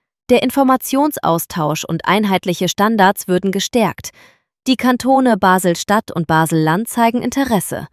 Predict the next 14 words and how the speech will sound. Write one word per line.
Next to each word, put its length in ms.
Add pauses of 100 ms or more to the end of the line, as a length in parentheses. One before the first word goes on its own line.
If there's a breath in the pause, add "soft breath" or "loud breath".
(500)
Angesichts 640
der 120
globalen 520
Unsicherheit 800 (260 loud breath)
und 160
der 100
Bedeutung 540
der 100
Schweizer 440
Rheinhäfen 720 (260 loud breath)
ist 220
das 160
eine 240
logische, 640